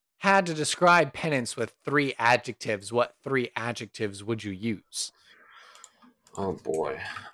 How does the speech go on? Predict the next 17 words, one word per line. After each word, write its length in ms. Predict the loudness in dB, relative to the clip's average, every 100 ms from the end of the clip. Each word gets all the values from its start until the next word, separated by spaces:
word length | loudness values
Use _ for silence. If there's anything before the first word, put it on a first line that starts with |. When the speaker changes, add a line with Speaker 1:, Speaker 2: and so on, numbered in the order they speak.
| -20 _ _ _ _ _ _ _ _ -20 -16 -10 -8
Speaker 2:
Let's 400 | -8 -8 -8 -8 -8
see. 800 | -8 -8 -8 -8 -8 -10 -14 -4
Speaker 1:
Let's 360 | 0 0 -2
challenge 560 | -2 4 6 6 4 0
the 100 | 0
English 400 | 0 2 2 2
major 380 | 2 4 4 4
and 160 | 2 0
see 200 | -2 0
how 220 | 2 2
good 360 | 4 4 4
their 120 | 4 2
internal 640 | 2 -2 -2 2 4 2
Speaker 2:
<laughs> 140 | 0 6
Speaker 1:
thesaurus 840 | 8 10 6 2 2 4 4 2
is. 480 | -4 -6 -12 -16 -16 _ _ _ _ _ _ _ _ _
Speaker 2:
Discreet. 760 | -2 0 0 2 4 4 0